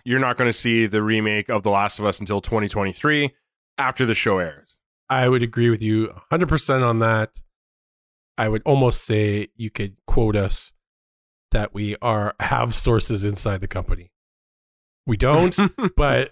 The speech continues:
Speaker 2: I think we're so on point with this. It's sickening.
Speaker 1: I guess I also wanna add, or just ask you before we move off this very small article, are you excited for the show at all?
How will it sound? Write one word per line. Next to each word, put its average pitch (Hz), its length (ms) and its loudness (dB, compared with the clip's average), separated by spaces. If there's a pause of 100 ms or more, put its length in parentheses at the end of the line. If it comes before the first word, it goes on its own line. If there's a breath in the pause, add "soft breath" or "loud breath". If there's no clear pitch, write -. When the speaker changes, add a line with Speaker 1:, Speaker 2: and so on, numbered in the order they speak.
Speaker 2:
I 131 240 0
think 156 180 0
we're 139 160 2
so 127 500 2
on 120 180 2
point 117 260 0
with 127 160 -4
this. - 440 0 (340)
It's - 500 -6 (1200)
sickening. 82 640 -6 (580)
Speaker 1:
I 180 100 0
guess 185 380 -2
I 151 140 0
also 143 280 0
wanna 120 180 2
add, 107 320 0 (600)
or 175 160 4
just 156 220 -6
ask 120 380 -2
you 131 140 2
before 120 240 2
we 117 120 4
move 107 240 0
off 104 240 2
this 101 200 0
very 101 260 0
small 101 340 2
article, 107 540 2 (600)
are 131 60 2
you 180 100 4
excited 123 440 -2
for 156 80 0
the 151 100 2
show 156 240 2
at 147 60 4
all? 151 280 2